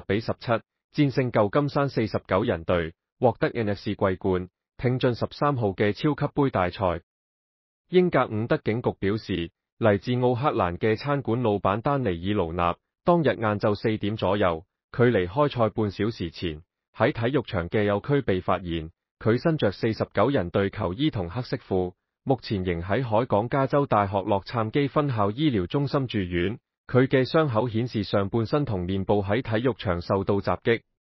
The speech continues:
目前佢仍處於昏迷狀態，警方無法了解當時喺佢身上發生咗乜嘢事。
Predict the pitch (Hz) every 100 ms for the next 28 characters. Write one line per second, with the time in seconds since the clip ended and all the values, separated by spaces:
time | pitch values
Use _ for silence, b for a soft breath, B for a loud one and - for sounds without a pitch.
0 | _ 143 - 110 95 113 127 95 87 113
1 | 127 147 151 156 104 87 92 85 98 92
2 | 92 - _ _ 131 165 175 180 143 92
3 | 90 113 104 107 104 107 156 151 - 92
4 | 87 110 127 107 - 147 127 101 95 110
5 | - 139 113 95 120 101 92 90 95 80